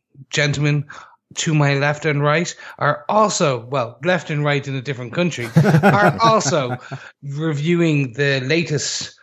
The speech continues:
Speaker 1: Sorcerer Supreme comic books. And just because, you know what, we, we say we haven't got enough work to do,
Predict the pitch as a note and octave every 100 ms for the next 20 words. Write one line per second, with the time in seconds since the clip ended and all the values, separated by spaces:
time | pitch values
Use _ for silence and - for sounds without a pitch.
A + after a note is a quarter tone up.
0 | - - D3+ D3 C#3 - B2 C#3+ D3 C#3+
1 | C#3 - - - F3+ F#3+ F3 B3 - -
2 | - C4+ C#4 B3 A3 - - _ _ _
3 | _ - C4+ - G#3+ A3 E3+ C#3+ - F#3
4 | G3 D#3 D#3 C#3+ D#3 C#3+ D3 D3 - D3+
5 | C#3+ C#3 D3+ C#3+ C3+ C#3 B2+ C3 - C3
6 | B2+ - B2+ C3